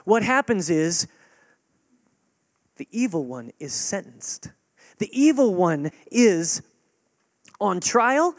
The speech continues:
and he is convicted of who he is. And when we come to Christ, he is sentenced.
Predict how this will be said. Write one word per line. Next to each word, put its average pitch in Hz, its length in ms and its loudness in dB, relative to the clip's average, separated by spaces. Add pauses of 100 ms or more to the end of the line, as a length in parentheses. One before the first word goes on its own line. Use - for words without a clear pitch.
(220)
and 208 120 0
he 220 160 -2
is 202 120 2
convicted 165 800 -4 (340)
of 139 120 -6
who 240 220 0
he 277 200 0
is. 147 360 0 (180)
And 180 120 -2
when 175 160 0
we 254 160 0
come 277 260 0
to 233 80 -4
Christ, 226 540 0 (480)
he 214 220 -6
is 143 140 -4
sentenced. 147 560 -8